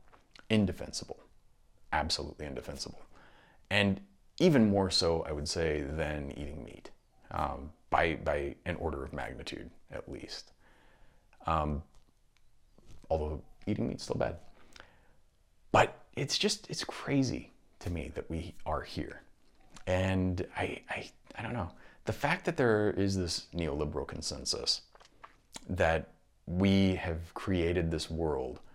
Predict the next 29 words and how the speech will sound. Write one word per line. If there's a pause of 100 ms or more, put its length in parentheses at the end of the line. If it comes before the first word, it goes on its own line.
(340)
where, (260)
you
know,
I
mean,
it, (540)
just,
just
thinking
about
it,
like, (160)
even
from
the
perspective (1080)
of, (460)
you
know, (240)
you
wanna
run
a
company,
you
wanna
make
some
money,